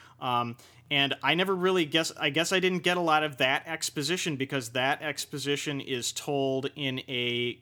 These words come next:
camera panning montage at the very beginning of the movie that shows things like, well, amongst, like, dozens of clocks because it's a movie about time travel, uh, newspaper clippings about how he's,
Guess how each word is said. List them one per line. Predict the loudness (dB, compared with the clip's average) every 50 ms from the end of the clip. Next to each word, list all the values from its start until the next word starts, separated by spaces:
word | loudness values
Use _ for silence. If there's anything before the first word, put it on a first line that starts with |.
| _ _ -18
camera | -12 -6 -2 0 2 2 2 2 0 0 0
panning | -2 -4 -2 2 2 2 2 2 0 -2 -4
montage | -6 -4 -2 0 0 0 -2 -2 -2 -2 0 0 0 0 -2 -2 -6
at | -8 -8
the | -8
very | -8 -4 -2 -2 -2
beginning | -2 -4 -4 -4 -4 -4 -4 -6
of | -8 -8 -8
the | -8
movie | -6 -4 -6 -6 -4 -4 -4 -6 -6 -8 -12 -20 -20 -20 _ _ -4
that | 0 0 0 0 0 -2
shows | -6 -6 -2 -2 -2 0 0 0 -2 -2 -4 -4 -6 -8 -12 -14 -16 -20 -20 -20 _ _ -4
things | -2 0 0 0 -2 -4 -6 -4 -2
like, | 0 0 0 0 0
well, | -2 -2 -4 -4 -6 -6
amongst, | -4 -2 -2 -2 -2 -2 -4 -4 -4 -4 -4 -6 -12
like, | -8 -2 0 2 2 0 0 -4 -12 _ _ _ _ -20 -20 _ _ _ _ -8
dozens | -2 2 2 2 2 0 -2 -4 -4 -4 -6
of | -8 -8 -8
clocks | -2 0 2 2 2 2 0 -2 -6
because | -8 -8 -8 -8 -8 -10
it's | -10 -10 -8
a | -8
movie | -6 -6 -6 -6 -6
about | -6 -4 -4 -6 -6 -8
time | -10 -6 -4 -2 -2 -2 -4 -4
travel, | -6 -6 -4 -4 -4 -4 -4 -8 -10 -10 -12 -18 -20 -20 -14 -6
uh, | -2 0 0 0 0
newspaper | 0 0 0 0 0 0 0 0 0 0 0 -4
clippings | -4 0 0 0 2 0 -2 -2 -2 -4
about | -4 0 2 2 2 2 0
how | 0 0 0 0
he's, | 0 -4 -6 -6 -8 -12